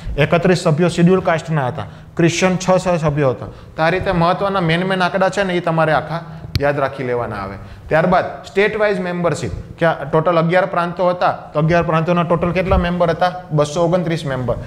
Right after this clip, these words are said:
તેમાં કયા કયા પ્રાંતના? તો સૌથી વધુ મદ્રાસ પ્રાંતના member હતા,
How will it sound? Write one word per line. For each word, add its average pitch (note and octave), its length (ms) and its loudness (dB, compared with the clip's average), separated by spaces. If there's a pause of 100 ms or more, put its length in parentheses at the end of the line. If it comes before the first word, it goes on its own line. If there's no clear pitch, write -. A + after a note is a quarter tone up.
(200)
તેમાં F3 240 4
કયા F#3+ 180 4
કયા F3 220 0
પ્રાંતના? D#3 380 0
તો D#3 140 -2
સૌથી D#3+ 340 0
વધુ E3+ 260 4
મદ્રાસ E3+ 420 2
પ્રાંતના D#3+ 380 0
member D3 320 2
હતા, C#3 260 0